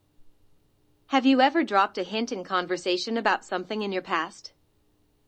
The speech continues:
When Sherry says she's driven cars at one hundred and forty miles per hour, Patch wonders, "Who is this woman who has left Spokane to drive him to the Oregon border?"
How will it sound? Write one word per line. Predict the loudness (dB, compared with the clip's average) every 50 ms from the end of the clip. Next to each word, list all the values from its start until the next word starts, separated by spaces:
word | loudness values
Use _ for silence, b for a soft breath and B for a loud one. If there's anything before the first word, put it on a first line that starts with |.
| _ _ _ -2
When | 2 4 4 4
Sherry | 2 2 2 4 4 4 4 2
says | 0 0 0 0 -2 -2
she's | -4 -6 -6 -6 -2
driven | 0 2 2 2 0 -4 -6
cars | -2 0 0 0 0 -2 -4 -8
at | -8 -2
one | 0 2 2 2
hundred | 2 2 0 -2 -2 -2
and | -4 -6 -6
forty | -2 2 2 4 4 4 2
miles | 2 2 2 2 0 -2 -4 -4
per | -4 -2 0 2
hour, | 2 2 2 2 0 -2
Patch | -2 -2 -2 -2 -2 -4 -4
wonders, | -4 -4 -2 -2 -4 -6 -6 -8 -12 -16 _ _ _ _ _ 2
"Who | 4 4
is | 4 4
this | 2 -2 -2 -2 -2
woman | -2 -2 -2 -2 -6 -8 -10 -16 _ _ _ _
who | 0 2
has | 2 2 0 2
left | 2 2 2 0
Spokane | -4 -12 -8 -6 -6 -6 -4 -4 -4 -4 -4
to | -6 -6
drive | -2 0 2 2 2 0
him | -4 -8 -8
to | -8 -6
the | -4 -4 -2
Oregon | 0 2 2 2 2 0 -2 -2 -2
border?" | 0 0 0 0 -2 -6 -10 -12